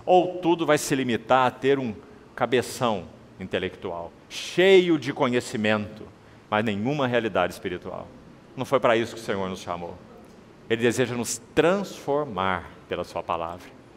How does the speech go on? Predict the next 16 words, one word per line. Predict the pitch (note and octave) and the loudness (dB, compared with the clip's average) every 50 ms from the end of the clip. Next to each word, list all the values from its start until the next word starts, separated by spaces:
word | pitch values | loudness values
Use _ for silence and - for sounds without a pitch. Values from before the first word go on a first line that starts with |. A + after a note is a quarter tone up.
| - - - - - - - - - - - | -20 -20 -20 -20 -20 -20 -20 -20 -20 -12 -10
Então, | A#2 - - C3+ B2+ B2+ | -8 0 2 2 4 4
irmão, | B2 A#2+ B2 B2+ B2 A#2+ A#2+ | 2 4 4 4 4 4 2
não | A2+ B2 C3+ D#3 F#3 F3+ | -2 0 2 2 2 2
se | - - | -2 -8
esqueça, | B2+ - - - A2 G2+ F#2+ - - - E2+ - - - - - - | -12 -14 -6 -2 0 0 0 -2 -8 -12 -14 -14 -16 -20 -20 -10 2
antes | C3+ D3+ F3+ G3 F#3 - | 4 4 4 4 2 0
do | D#3+ D#3 | -6 0
trabalho | D#3 C#3+ C3 B2 B2+ C3+ C#3 C3 | 2 2 4 6 4 4 4 4
da | A#2+ G#2+ | 2 0
cruz | - - C#3+ D3 C#3+ B2+ | 0 0 -2 -2 -2 0
em | B2 A2 G#2 | -2 -2 0
nós, | A#2+ C#3 C#3 B2 - | 2 2 2 2 0
tem | - D#3 D#3+ | 0 -2 -2
um | D3 C3+ | -2 -2
grande | A#2+ B2 D#3 F3 G3+ G#3+ A3 A3 F#3+ E3 D#3 | 0 2 4 6 6 6 6 6 4 0 -4
C. | - - - - - - C#3+ B2+ A#2+ | -8 -10 -10 -10 -8 -2 -2 -2 -2